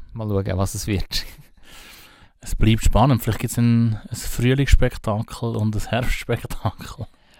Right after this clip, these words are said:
Speaker 1: Und alle, die dort, äh, zu Gast sind und dann die Bauten, die die Z K B dort anstellt, gehen, äh, go begutachten. Die bekommen, ähm,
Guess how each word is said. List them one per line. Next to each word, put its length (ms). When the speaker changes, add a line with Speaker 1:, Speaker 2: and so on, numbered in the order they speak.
Speaker 1:
Und 280
alle, 140
die 120
dort, 320
äh, 180
zu 120
Gast 380
sind 320
und 120
dann 120
die 140
Bauten, 460
die 100
die 100
Z 180
K 120
B 140
dort 180
anstellt, 640
gehen, 240
äh, 260
go 100
begutachten. 720
Die 120
bekommen, 360
ähm, 460